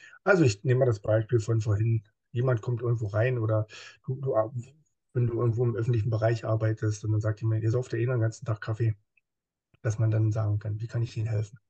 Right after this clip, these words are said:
Warum will ich mich jetzt darauf einlassen, ob es um das Kaffeetrinken geht? Der will sich doch nicht mit mir über den Kaffee unterhalten, sondern der will doch einfach nur mir gegens Knie hauen.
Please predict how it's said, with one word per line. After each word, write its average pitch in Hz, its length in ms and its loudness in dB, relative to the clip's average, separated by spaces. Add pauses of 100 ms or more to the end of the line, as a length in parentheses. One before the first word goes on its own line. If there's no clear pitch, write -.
(560)
Warum 165 300 2
will 160 120 8
ich 170 140 0
mich 139 160 2
jetzt - 220 -4
darauf 117 260 0
einlassen, 123 600 -2
ob 117 120 -12
es - 80 -14
um 117 60 -2
das 107 140 -4
Kaffeetrinken - 560 -6
geht? - 180 -10
Der 110 100 2
will 139 100 6
sich 143 140 -2
doch 127 120 2
nicht 117 140 2
mit 123 140 0
mir 127 140 2
über 117 120 0
den 107 40 -6
Kaffee 117 260 -6
unterhalten, 101 460 -10
sondern - 240 -20
der 107 140 -12
will 110 80 -14
doch 104 160 -8
einfach 110 280 -8
nur 120 160 -6
mir 110 140 -12
gegens 110 280 -2
Knie 160 240 4
hauen. 113 200 2